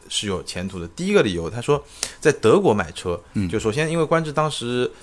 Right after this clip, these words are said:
Speaker 1: 呃，观致三不是参加了那个，就什么E N Cup 的那个碰撞测试嘛，
Speaker 2: 对，而且拿了非常高的分。
Speaker 1: 成绩非常好，
Speaker 2: 嗯。
Speaker 1: 然后拿了当年可能是第二个好成绩。
Speaker 2: 嗯。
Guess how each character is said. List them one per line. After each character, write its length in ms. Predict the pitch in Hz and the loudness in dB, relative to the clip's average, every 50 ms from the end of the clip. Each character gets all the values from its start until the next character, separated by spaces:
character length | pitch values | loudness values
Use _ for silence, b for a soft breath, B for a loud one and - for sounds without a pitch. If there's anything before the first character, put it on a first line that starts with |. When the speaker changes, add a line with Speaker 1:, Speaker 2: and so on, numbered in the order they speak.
| B B B B B | B B B B B
Speaker 1:
呃， 140 | - 98 98 | -2 -2 2
观 160 | - 165 160 | 2 2 2
致 60 | 151 | 0
三 200 | 135 - 151 147 | -2 -2 -2 -2
不 80 | 135 123 | -2 -4
是 120 | 120 131 | -8 -8
参 180 | 117 - 127 123 | -6 -4 -4 0
加 100 | 123 127 | 0 2
了 120 | 120 113 | 2 2
那 180 | 110 110 107 98 | 0 0 -2 -2
个， 260 | 90 82 76 76 69 71 | 0 0 0 0 -2 -4
就 120 | - 92 | -6 -8
什 80 | 92 101 | -8 -6
么 140 | 95 87 71 67 | -6 -6 -6 -4
E 100 | - 120 | -4 -2
N 180 | 113 113 117 110 | -2 -2 -2 -6
Cup 300 | - - 110 98 - 87 | -2 -2 -2 -2 0 -4
的 80 | 90 | -4
那 160 | 92 92 92 | -4 -4 -2
个 400 | 87 87 85 82 76 69 64 53 - - - - B B B B | -2 -2 -2 -2 -4 -4 -6 -8 -12 -18 -20 -20 B B B B
碰 160 | - 135 113 | -6 -4 -2
撞 160 | 101 120 110 | 0 -2 0
测 140 | - - 135 | 0 6 8
试 40 | 127 | 8
嘛， 60 | 110 | 8
Speaker 2:
对， 20 | - | 8
而 100 | - 113 | 8 6
且 80 | 120 110 | 6 6
拿 140 | 107 101 | 6 6
了 80 | 110 117 | 4 4
非 120 | 107 131 | 2 2
常 120 | 131 123 107 | 2 2 4
高 100 | 104 127 | 4 4
的 40 | 127 | 4
分。 80 | 135 | 4
Speaker 1:
成 80 | 143 165 | 2 2
绩 60 | 175 | 2
非 80 | 160 147 | 2 2
常 100 | 147 139 | 0 -2
好， 240 | 120 104 - - 65 | -2 -6 -10 -8 -4
Speaker 2:
嗯。 20 | 85 | -2
Speaker 1:
然 100 | 98 101 | 0 0
后 120 | 113 110 | 0 0
拿 140 | 104 95 98 | 0 0 2
了 200 | 107 107 107 104 | 2 2 2 0
当 240 | 101 - 123 127 123 | 2 0 0 0 0
年 120 | 113 110 | -2 -2
可 120 | 104 110 | -2 -2
能 80 | 101 104 | -4 -4
是 80 | 123 131 | -4 -4
第 160 | - 165 185 | 0 4 4
二 80 | 180 | 4
个 60 | 143 110 | 4 2
好 140 | - 71 | -2 -8
成 160 | 69 - 80 82 | -10 -10 -12 -12
绩。 100 | - - - B B | -12 -14 -18 B B
Speaker 2:
嗯。 160 | B 101 82 | B 2 2